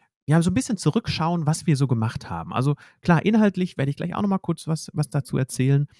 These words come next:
aber wir kommen mal auf die Zahlen. Und zwar, wir haben insgesamt über die ganze Zeit jetzt dreihundertfünfundvierzig Hörer angesprochen. Und das finde ich wirklich schön. Also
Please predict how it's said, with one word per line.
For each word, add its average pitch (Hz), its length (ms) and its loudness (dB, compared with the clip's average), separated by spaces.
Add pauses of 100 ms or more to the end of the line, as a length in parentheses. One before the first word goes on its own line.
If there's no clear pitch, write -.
(140)
aber 135 220 4
wir 127 100 4
kommen 190 200 4
mal 180 160 4
auf - 160 -2 (120)
die 120 140 -4
Zahlen. 139 560 0
Und 101 140 -10
zwar, 180 340 -4 (320)
wir 131 160 4
haben 214 320 -2 (100)
insgesamt 135 840 2 (640)
über 165 200 6
die 139 100 4
ganze 156 400 2
Zeit 135 380 4
jetzt - 260 -2
dreihundertfünfundvierzig 160 1400 6 (280)
Hörer 120 560 8
angesprochen. 95 800 -4 (480)
Und 165 80 6
das 190 100 6
finde 247 120 4
ich - 80 2
wirklich 233 260 0
schön. 101 460 4
Also 143 280 2